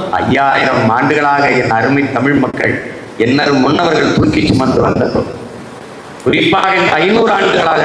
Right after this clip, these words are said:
நம் இன முன்னோர்கள் தூக்கி சுமந்து வந்த அடர்த்தியான வலியும் காயமும், அதன் வெளிப்பாடு தான் இந்த கோபம்.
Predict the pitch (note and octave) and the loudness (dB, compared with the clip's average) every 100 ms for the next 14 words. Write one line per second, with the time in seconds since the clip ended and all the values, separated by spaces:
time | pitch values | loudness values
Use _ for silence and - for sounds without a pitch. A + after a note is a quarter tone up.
0 | D3 C3+ C3 C#3 C3+ B2+ B2 G#2+ F#2 - | 0 0 0 0 0 0 2 0 -2 -6
1 | - - - - C#3+ C#3+ C#3+ - A#2+ B2 | -12 -14 -16 -6 -2 -2 -2 -2 -2 0
2 | A#2 G#2+ G2 - - - - - - - | -2 -2 -2 -4 -6 -10 -16 -18 -18 -18
3 | - - A#2 D#3+ E3 E3+ E3+ E3+ E3+ E3+ | -12 -6 -2 0 2 2 2 0 0 0
4 | C#3 C3 C#3 B2 - A#2 A2+ B2 A#2 - | 0 0 0 0 -2 0 0 0 0 -2
5 | - - - - - - - - G#2+ A#2 | -6 -10 -14 -18 -20 -20 -18 -6 -2 0
6 | A2+ B2 - - - D#3 C#3 - - - | 0 -2 -2 0 0 0 0 -2 -4 -8
7 | - | -10